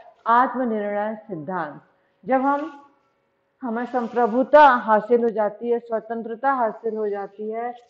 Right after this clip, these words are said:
तो हम चाहते हैं कि हमें आत्मनिर्णय सिद्धांत का विकास हो। आत्मनिर्णय सिद्धांत का मतलब होता है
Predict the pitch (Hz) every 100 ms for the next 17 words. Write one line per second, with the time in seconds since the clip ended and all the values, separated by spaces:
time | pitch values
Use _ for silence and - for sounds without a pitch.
0 | _ 214 220 196 214 240 254 - 214 196
1 | 196 214 220 220 214 208 202 214 214 -
2 | 190 190 208 - 220 190 185 190 202 208
3 | 208 170 143 170 165 165 160 185 - 196
4 | 196 160 156 165 170 196 214 - 262 -
5 | _ _ _ 185 185 - - _ 202 226
6 | 254 262 254 240 240 240 240 180 196 196
7 | 190 190 180 202 190 180 185 180 170 170
8 | 180 185 196 240